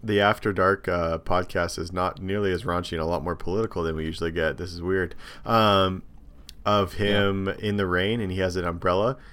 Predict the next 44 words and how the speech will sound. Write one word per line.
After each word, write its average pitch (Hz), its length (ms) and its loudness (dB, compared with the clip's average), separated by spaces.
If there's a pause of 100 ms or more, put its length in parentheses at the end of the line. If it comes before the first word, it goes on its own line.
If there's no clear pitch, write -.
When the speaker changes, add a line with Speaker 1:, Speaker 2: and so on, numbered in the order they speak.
(180)
Speaker 1:
and 98 80 -6
he's 87 140 -4
about 98 240 0
to 98 160 -6
enter 90 320 -2
a 85 80 0
plane 101 540 -4
or 82 80 -2
a - 60 -8
house, 82 340 -4
I 82 60 -6
can't - 260 -10
quite 80 180 -4
remember, 80 360 -4
and 82 80 -4
he 82 60 -6
can't 104 280 2
figure 107 160 6
out 92 60 2
how 107 80 4
to 104 80 4
close 98 340 2
the 98 140 4
umbrella. 92 500 2 (400)
So 127 200 6
he's 117 100 6
Speaker 2:
He 123 80 4
Speaker 1:
just 104 80 2
Speaker 2:
just 104 100 2
Speaker 1:
like, 107 80 4
Speaker 2:
drops 104 380 6
Speaker 1:
he's 92 120 2
Speaker 2:
it. 123 40 4
Speaker 1:
like, - 80 -2
"Fuck - 380 0
it," 98 200 0
just 110 240 -2
drops 95 460 0
it. 139 200 4 (480)
<laughs> - 460 -2
Speaker 2:
That's 151 380 8
the 120 140 -2
funny, 113 520 2
he's, 160 400 -4